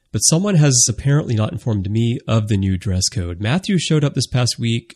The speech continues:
to record Literary Treks wearing gold command pajamas,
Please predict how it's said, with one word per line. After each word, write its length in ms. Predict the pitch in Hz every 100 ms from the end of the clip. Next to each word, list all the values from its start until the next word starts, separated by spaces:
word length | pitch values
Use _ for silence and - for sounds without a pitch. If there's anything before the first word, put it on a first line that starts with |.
| -
to 100 | 113
record 360 | 107 120 104
Literary 400 | 104 107 107 101
Treks 500 | 101 107 98 - -
wearing 480 | 104 101 101 98 95 - - - _ -
gold 400 | 117 120 135 -
command 420 | 123 120 117 107
pajamas, 680 | 104 113 104 98 87 85 -